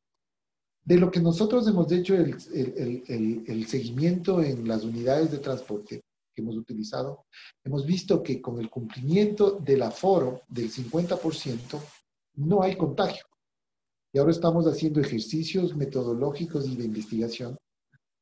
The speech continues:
para ver si es que elevando un diez, un quince por ciento hay contagios o no. Creemos que no va a haber, porque tenemos estrategias para poder, eh, mitigar el tema de contagio. Por ejemplo, les comento uno.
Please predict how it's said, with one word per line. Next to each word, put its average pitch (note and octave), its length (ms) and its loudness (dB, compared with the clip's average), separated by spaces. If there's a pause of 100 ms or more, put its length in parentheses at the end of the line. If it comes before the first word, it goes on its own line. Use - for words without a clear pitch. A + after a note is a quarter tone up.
(100)
para C#3 200 4
ver E3+ 140 6
si E3+ 240 4
es - 80 2
que C#3 260 -6
elevando D3+ 600 2
un B2 200 -2
diez, D3 360 2
un B2 180 -6
quince D3+ 300 -4
por C3+ 180 -4
ciento C3+ 500 -6 (260)
hay C3 180 -2
contagios C3 560 -4
o B2 40 -6
no. E3 280 -4 (320)
Creemos E3+ 440 4
que D#3 120 -2
no C#3 180 0
va C#3+ 80 4
a - 40 4
haber, - 300 2 (640)
porque D#3 520 0
tenemos D3 400 2
estrategias C3+ 720 -4
para A#2 260 -4
poder, A#2+ 440 -6 (400)
eh, A2+ 200 -8
mitigar C#3+ 640 0
el B2 160 -2
tema B2 240 -6
de A2 80 -8
contagio. - 520 -10 (720)
Por G3 120 2
ejemplo, A3+ 360 2
les B2+ 160 0
comento F3 420 -2
uno. G3+ 220 -4